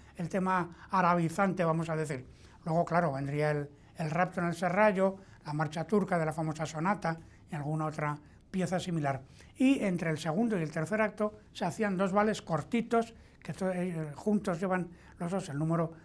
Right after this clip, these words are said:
ciento treinta y cinco B, que uno se llamaba, eh, La Escuela di Negromancia y el otro se llamaba La Iaconna, ¿no? Entonces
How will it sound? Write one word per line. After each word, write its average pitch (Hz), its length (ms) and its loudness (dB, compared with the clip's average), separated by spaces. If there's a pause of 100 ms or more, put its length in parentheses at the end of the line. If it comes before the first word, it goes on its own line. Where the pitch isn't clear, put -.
ciento 180 500 -2
treinta 175 300 -2
y 165 60 -2
cinco 170 380 -4
B, 180 380 0 (320)
que - 80 0
uno 233 160 6
se 233 160 2
llamaba, 226 460 6 (260)
eh, 170 420 2
La 165 100 4
Escuela 214 680 6 (240)
di 190 160 4
Negromancia 180 1000 2 (460)
y 190 100 2
el 202 100 6
otro 220 200 2
se 226 160 2
llamaba 202 400 4 (240)
La 175 160 2
Iaconna, 151 840 0
¿no? 185 260 -6 (140)
Entonces 190 380 -4